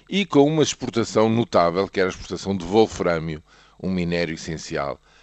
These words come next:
para a indústria armamentista dos dois lados da guerra. Não voltou a acontecer em sete décadas. Volta agora a acontecer. Porquê? Por força e por, como resultado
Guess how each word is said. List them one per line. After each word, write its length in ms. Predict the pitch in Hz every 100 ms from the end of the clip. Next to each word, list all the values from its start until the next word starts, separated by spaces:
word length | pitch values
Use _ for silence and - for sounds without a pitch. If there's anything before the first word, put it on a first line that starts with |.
| _ _
para 160 | 90 85
a 60 |
indústria 500 | 80 80 87 82 87 -
armamentista 800 | 104 104 90 82 82 104 - 117
dos 280 | 107 113
dois 260 | 113 120 87
lados 320 | 95 95 71
da 100 | 69
guerra. 400 | 71 62 - - _ _ _ _ _ -
Não 240 | 135 165
voltou 360 | 123 127 120 113
a 20 |
acontecer 560 | 95 98 92 104 101 90 _ _ _ -
em 140 | 110
sete 480 | - - 139 - -
décadas. 680 | 90 76 - - - - - _
Volta 440 | 104 117 135 135 113
agora 260 | 98 95
a 40 | 92
acontecer. 420 | 90 87 104 95
Porquê? 520 | 127 120 117 127 139 _ _ _ _ _ _
Por 240 | - 180 170
força 920 | - - - - 156 160 123 - 101 92 -
e 200 | 117 101
por, 340 | - 104 90 - -
como 240 | 117 104
resultado 800 | 101 120 117 98 - 87 90 92